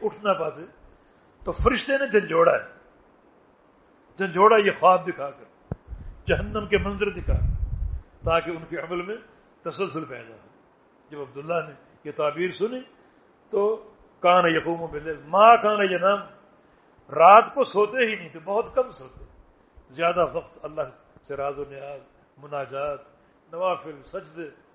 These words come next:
ادا کرتے ہوئے اور قرآن کی تلاوت میں گزار دیتے، اور پھر تسلسل کے ساتھ اس عمل پر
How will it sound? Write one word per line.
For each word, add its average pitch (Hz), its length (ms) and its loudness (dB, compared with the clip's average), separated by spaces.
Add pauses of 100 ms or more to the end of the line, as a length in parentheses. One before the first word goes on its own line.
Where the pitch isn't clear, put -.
(320)
ادا 160 260 -4
کرتے 170 300 -10
ہوئے 143 280 -12 (260)
اور 151 100 -16
قرآن 151 420 -12
کی 143 80 -20
تلاوت 143 380 -12 (100)
میں 156 80 -20 (340)
گزار 156 260 0
دیتے، 156 280 -12 (440)
اور 175 100 -8
پھر - 160 -14
تسلسل 233 600 -4
کے 196 120 -8
ساتھ 156 280 -10
اس - 140 -12
عمل - 260 0
پر - 80 2